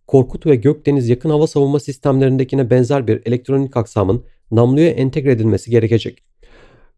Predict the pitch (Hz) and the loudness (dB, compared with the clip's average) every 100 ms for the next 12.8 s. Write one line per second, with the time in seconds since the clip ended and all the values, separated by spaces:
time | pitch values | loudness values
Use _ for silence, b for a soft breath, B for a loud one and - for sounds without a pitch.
0 | - 131 175 196 170 160 - 156 147 143 | -2 0 2 0 -2 -6 -4 -2 0 -2
1 | - 131 - 135 - 123 104 101 - - | 0 -2 -2 -4 -2 -4 -2 -4 -6 -16
2 | - b b - 127 151 175 - 175 - | -18 b b -4 0 2 0 -2 -2 0
3 | 135 131 135 127 - 147 139 131 123 143 | 0 0 0 -2 -2 -2 -4 -2 -2 -2
4 | 131 117 98 101 120 - _ 123 143 160 | 0 -2 0 -2 -4 -10 _ 2 4 4
5 | 131 131 127 127 135 131 127 117 123 120 | 2 0 0 0 -2 -4 -4 0 0 0
6 | 107 92 92 107 - _ _ - 123 127 | 0 0 -2 -4 -12 _ _ -8 -4 -2
7 | - 165 202 - 139 160 170 - 131 - | -2 -2 -6 -4 0 2 0 -4 -6 -8
8 | 131 160 147 151 - _ _ - 123 - | -4 -2 -2 -4 -8 _ _ 0 0 0
9 | 107 113 - - 117 160 165 139 127 131 | -4 -4 -14 -4 2 2 0 -2 -2 -2
10 | 135 131 123 135 117 120 113 117 107 98 | 0 0 0 0 0 0 -2 -2 -4 -2
11 | 98 107 _ _ 113 156 - 185 185 - | -4 -6 _ _ 0 0 -2 -8 -8 -2
12 | 151 - 147 131 107 104 - 101 | -4 0 -2 0 -2 -2 -6 -10